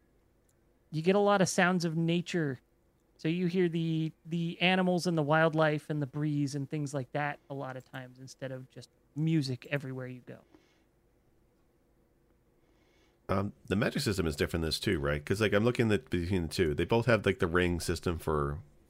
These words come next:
Speaker 2: item management and weapons and whatnot. Both have the same real-time combat engine, looks like, but the magic systems are different. So it looks like there's an alchemy system where you combine two items together to get spells. Is that right?
Speaker 1: Uh,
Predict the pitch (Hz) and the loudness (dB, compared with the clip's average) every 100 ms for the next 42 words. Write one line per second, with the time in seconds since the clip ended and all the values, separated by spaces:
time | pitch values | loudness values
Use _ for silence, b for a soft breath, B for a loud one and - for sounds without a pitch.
0 | _ _ - - - 78 78 73 73 71 | _ _ -14 -8 0 0 2 2 0 0
1 | 69 - 67 67 67 65 65 62 67 69 | -4 -4 -6 -6 -8 -6 -6 -4 -4 -4
2 | - b b b b b - 95 98 92 | -8 b b b b b 2 4 4 0
3 | - 90 80 82 82 85 78 - 78 76 | 0 0 2 0 0 -2 -2 -4 -4 -2
4 | 78 67 71 71 67 69 69 - 65 71 | -2 -2 -4 -2 -4 -4 -6 -4 -4 -4
5 | - b b b b b b - 92 87 | -12 b b b b b b -6 -2 2
6 | 95 101 95 78 73 76 71 71 67 55 | 4 4 0 -4 -4 -4 -2 -4 -6 -6
7 | - - 80 90 - 92 85 - 85 - | -8 -4 -2 -2 -2 -4 -4 -4 -4 -2
8 | 98 101 - 101 110 98 85 82 78 76 | 0 0 -2 -4 -2 -2 -2 -2 0 2
9 | 82 87 87 78 85 85 80 80 85 82 | 0 -2 0 0 0 -4 -2 0 0 -2
10 | - _ _ _ - - 82 247 - - | -4 _ _ _ -8 -2 0 -2 -6 -14
11 | - 71 62 98 202 214 220 214 208 | -8 -6 -2 0 4 4 6 4 2